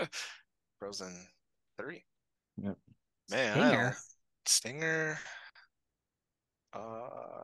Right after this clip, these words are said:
Speaker 1: Elsa, cat.
Speaker 2: Yes, uh, she,
Speaker 3: It sounds
Speaker 2: she,
Speaker 3: very
Speaker 2: she,
Speaker 3: Alien-esque, but it's not.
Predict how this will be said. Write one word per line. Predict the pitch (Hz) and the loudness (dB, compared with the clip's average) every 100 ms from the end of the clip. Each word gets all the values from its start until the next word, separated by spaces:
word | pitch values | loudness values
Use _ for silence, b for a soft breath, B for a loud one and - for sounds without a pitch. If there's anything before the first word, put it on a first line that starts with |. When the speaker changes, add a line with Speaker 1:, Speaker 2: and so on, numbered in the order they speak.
| - | -2
Speaker 1:
Elsa, | 110 - 156 160 160 151 | -2 0 0 0 -2 -2
cat. | - 117 156 170 - - - _ _ _ _ _ _ _ _ _ _ - | 2 6 6 4 -2 -8 -12 _ _ _ _ _ _ _ _ _ _ -6
Speaker 2:
Yes, | 127 - - 104 | -6 -6 -10 -10
uh, | 95 87 | -8 -6
she, | - 120 104 | -2 0 2
Speaker 3:
It | 92 | 4
sounds | 156 | 6
Speaker 2:
she, | 131 | 10
Speaker 3:
very | 147 143 123 | 12 12 10
Speaker 2:
she, | 151 | 8
Speaker 3:
Alien-esque, | 151 147 139 147 175 139 - - - | 10 12 12 12 12 10 8 4 4
but | 131 110 110 127 113 - - | 4 4 2 -2 -10 -12 2
it's | 143 123 - | 4 4 4
not. | 135 131 117 | 8 8 8